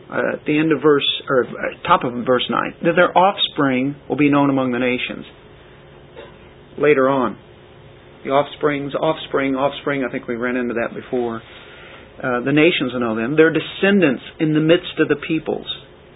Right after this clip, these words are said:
Then to verse nine, "Because they are the offspring whom the Lord has blessed." I like this. Oh, uh, how about garments of ri-, uh, salvation, robe of righteousness?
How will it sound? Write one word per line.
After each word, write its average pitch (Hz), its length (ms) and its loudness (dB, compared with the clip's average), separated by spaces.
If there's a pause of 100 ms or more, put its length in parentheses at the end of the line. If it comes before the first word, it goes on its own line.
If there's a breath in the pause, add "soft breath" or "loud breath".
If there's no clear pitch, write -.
(120)
Then 160 120 2
to 147 60 0
verse 147 260 2
nine, 131 160 0
"Because 160 340 4
they 180 120 6
are 170 100 6
the 147 240 2
offspring 143 880 0
whom 139 240 -2
the 131 80 2
Lord 135 300 4
has 120 100 -4
blessed." 135 560 -2 (1400)
I 131 60 0
like 127 160 2
this. 135 120 2 (400 loud breath)
Oh, 135 300 4
uh, - 180 -2 (280)
how - 100 0
about 160 480 2
garments 160 420 2
of 120 140 0
ri-, 139 240 4
uh, 139 100 0 (100)
salvation, 151 880 2
robe 160 260 6
of 139 80 2
righteousness? 147 680 0